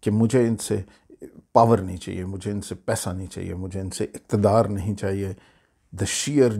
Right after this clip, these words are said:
joy of being part of a community which is a respected community बहुत ज़रूरी है इंटरनेशनल।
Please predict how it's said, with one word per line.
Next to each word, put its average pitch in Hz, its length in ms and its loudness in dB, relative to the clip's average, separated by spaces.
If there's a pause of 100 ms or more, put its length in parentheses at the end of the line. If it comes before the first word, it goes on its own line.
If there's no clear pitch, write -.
(180)
joy 113 320 8 (100)
of 101 100 -6
being 104 320 -4 (120)
part 110 200 2
of 92 280 -14
a 92 60 -8 (180)
community 104 560 -2 (640)
which 104 180 -6
is 98 40 -8
a 98 120 -2
respected 101 720 -4
community 104 560 2 (360)
बहुत 107 280 -2
ज़रूरी 101 400 -4
है 92 180 -12 (240)
इंटरनेशनल। - 560 -10